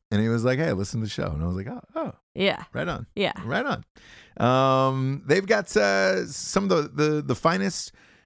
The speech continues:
Speaker 1: uh, functioning fitness apparel in the biz. Um, what is that exactly?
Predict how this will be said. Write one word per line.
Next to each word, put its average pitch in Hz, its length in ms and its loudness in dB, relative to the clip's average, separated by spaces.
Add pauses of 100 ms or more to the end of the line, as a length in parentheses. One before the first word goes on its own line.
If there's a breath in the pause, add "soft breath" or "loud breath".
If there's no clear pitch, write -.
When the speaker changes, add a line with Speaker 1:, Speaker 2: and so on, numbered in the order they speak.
(120)
Speaker 1:
uh, 110 420 2
functioning 180 840 0
fitness 147 580 -2
apparel 110 520 2
in 110 180 0
the 107 60 2
biz. 95 640 -2 (160)
Um, 95 440 2
what 196 120 2
is 220 140 -2
that 73 140 -4
exactly? 69 440 -12